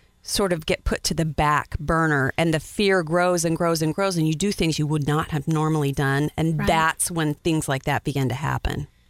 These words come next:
Speaker 2: Yeah, people forget to be compassionate, that just because somebody's looks a certain way
Speaker 1: or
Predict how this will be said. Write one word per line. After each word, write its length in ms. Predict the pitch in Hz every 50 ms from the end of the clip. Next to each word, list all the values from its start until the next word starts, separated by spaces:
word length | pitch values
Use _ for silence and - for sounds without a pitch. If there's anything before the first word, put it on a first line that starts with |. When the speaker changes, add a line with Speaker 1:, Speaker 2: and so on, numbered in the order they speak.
| _ _
Speaker 2:
Yeah, 180 | - 220 202 196
people 300 | 196 - - 277 - 359
forget 640 | 339 - 330 277 247 202 - 202 202 208 202 - - - - _ _ _ _ _ _ _ _ _ _ _ _ _
to 80 | - 220
be 140 | - 220 202
compassionate, 800 | - - 208 196 - 208 190 196 190 - - 180 175 180 - - - - - _ _ _ _ _ _
that 240 | 220 214 208 -
just 260 | 208 247 247 240 - -
because 460 | 240 214 - - 247 226 214 208 202
somebody's 800 | - - 202 208 208 202 202 196 190 185 180 180 - - - - _ _ _ _ _ _ _ _ _ _ _ _ _ _ _ _ _ _
looks 400 | 202 208 202 208 220 247 - -
a 60 | 277
certain 340 | 262 - 254 220 - - 196
way 400 | 190 190 190 202 208 226 254 - - _ _ _ _ -
Speaker 1:
or 400 | 202 208 214 214 208 208 202